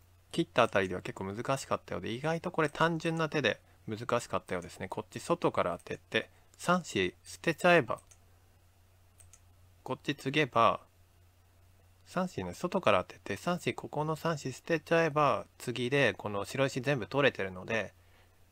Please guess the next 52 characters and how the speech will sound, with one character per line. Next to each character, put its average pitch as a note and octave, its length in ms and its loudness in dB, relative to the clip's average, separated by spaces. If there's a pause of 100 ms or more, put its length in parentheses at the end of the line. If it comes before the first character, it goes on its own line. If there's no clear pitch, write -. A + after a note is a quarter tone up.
こ E3+ 180 -12
れ F#3+ 140 -2
で F#3 140 0
ま F3+ 180 4
だ、 G#2+ 260 4 (640)
あ G#2+ 100 -4
の、 G#2 140 -4
形 E3+ 240 -2
勢 F#3 180 0
自 G3 180 -2
体 F#3 180 4
は F#2 80 2
難 G2+ 420 -6
し - 100 -10
か D#3+ 120 2
っ - 120 0
た F2+ 120 -4
よ F#2 160 -4
う - 20 -10
で - 120 -14
す - 160 -16
ね。 A2+ 200 -6 (3250)
ま F3+ 100 8
あ、 D3 40 6
こ C#3+ 120 -2
こ D#3 120 2
で D#3+ 100 4
白 C#3+ 220 4
こ - 140 -12
こ A#2 160 0
に A#2+ 220 -4 (200)
囲 B2+ 220 -4
っ - 60 -6 (300)
て、 A2+ 240 4 (640)
ま A2+ 100 -4
た G2+ 180 -2
地 A#2 180 0
合 A#2 80 4
い - 20 0
勝 A2+ 220 2
負 F#2+ 80 -2
な F2 120 -2
ん F2+ 60 -8
で - 80 -12
す - 80 -18
け - 80 -8
ど、 G2+ 60 -10
こ - 100 0
れ F3+ 60 4
結 A3+ 200 0
構 G2 160 2
ね、 F#2+ 280 0